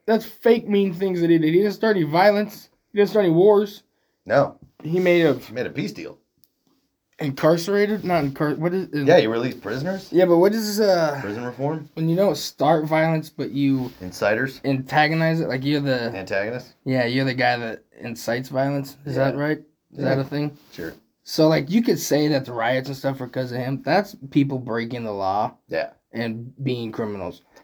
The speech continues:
Speaker 2: I've
Speaker 1: And
Speaker 2: never broken the
Speaker 1: pretty
Speaker 2: law because
Speaker 1: sure
Speaker 2: of who's president.
Speaker 1: And also pretty sure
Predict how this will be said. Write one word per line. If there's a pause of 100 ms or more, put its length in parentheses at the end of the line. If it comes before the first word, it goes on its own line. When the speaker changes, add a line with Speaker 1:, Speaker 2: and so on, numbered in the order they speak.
Speaker 2:
I've
Speaker 1:
And
Speaker 2:
never
broken
the
Speaker 1:
pretty
Speaker 2:
law
because
Speaker 1:
sure
Speaker 2:
of
who's
president.
Speaker 1:
And
also
pretty
sure